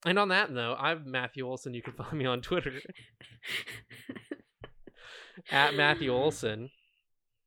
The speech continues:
Speaker 1: I don't have anything else to plug. I have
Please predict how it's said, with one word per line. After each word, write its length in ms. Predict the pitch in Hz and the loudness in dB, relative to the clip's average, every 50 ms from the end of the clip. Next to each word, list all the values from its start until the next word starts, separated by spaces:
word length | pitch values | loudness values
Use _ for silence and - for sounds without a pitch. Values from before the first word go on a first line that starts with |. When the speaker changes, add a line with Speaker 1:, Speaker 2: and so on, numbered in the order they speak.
| _ _ | _ _
Speaker 1:
I 100 | - 156 | -4 -2
don't 100 | 202 214 | -2 -2
have 180 | 185 196 196 175 | 0 2 2 2
anything 380 | 180 170 165 - - 156 131 127 | 2 0 -2 -2 -2 -4 -2 -2
else 240 | 127 131 - - | -2 -2 -4 -6
to 80 | - 131 | -10 -12
plug. 380 | - - 135 127 127 127 123 131 | -8 -4 0 0 2 2 0 0
I 160 | 123 131 123 | -2 -2 -2
have 480 | - - 156 156 160 165 180 180 165 | 2 4 6 6 6 6 2 0 -6